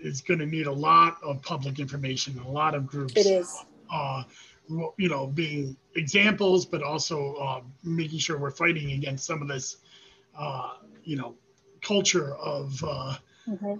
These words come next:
Speaker 1: fake news that has really, you
Speaker 2: Oh,
Speaker 1: know,
Speaker 2: gosh,
Speaker 1: I
Speaker 2: yes.
Speaker 1: mean, you know, like, it, it's amazing, like, fake news was, it was coined by the people that are,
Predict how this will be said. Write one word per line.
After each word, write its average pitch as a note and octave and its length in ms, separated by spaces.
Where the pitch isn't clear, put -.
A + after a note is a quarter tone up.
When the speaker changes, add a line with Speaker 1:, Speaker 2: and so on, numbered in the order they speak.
Speaker 1:
fake F#3 320
news F3+ 400
that F3 160
has E3 260
really, E3+ 400
you F3+ 160
Speaker 2:
Oh, - 60
Speaker 1:
know, A#4+ 100
Speaker 2:
gosh, F4 160
Speaker 1:
I - 300
Speaker 2:
yes. G#3+ 140
Speaker 1:
mean, A3+ 80
you A#3 40
know, A#3+ 220
like, A#3 260
it, A#3 220
it's A3 160
amazing, G#3+ 360
like, E3 220
fake A#3 240
news F#3+ 480
was, G3 600
it G3+ 580
was F#3+ 140
coined C4+ 460
by E3 260
the E3 140
people F3+ 300
that E3 200
are, D#3 260